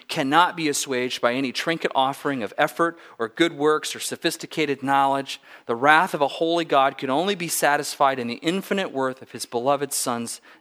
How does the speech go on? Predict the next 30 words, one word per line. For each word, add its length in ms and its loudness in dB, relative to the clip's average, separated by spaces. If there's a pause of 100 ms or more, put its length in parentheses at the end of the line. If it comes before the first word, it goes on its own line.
(100)
death, 420 -4 (500)
and 160 -8
that 220 0
by 160 -4
a 80 -8
shameful 480 -12
cross. 640 -6 (1300)
And, 220 -2
and 120 0
here's 300 2
why 240 4 (380)
what 280 0
Paul 280 6
is 100 -2
pointing 380 0
out, 160 2
particularly 420 0
to 140 -12
the 80 -2
people 360 -6
in 60 -2
his 300 -4
day. 260 -6 (320)
He 140 -2
shows 400 4
that 260 2 (280)
the 100 -2
cross 420 2
is 100 -2
scandalous, 1000 0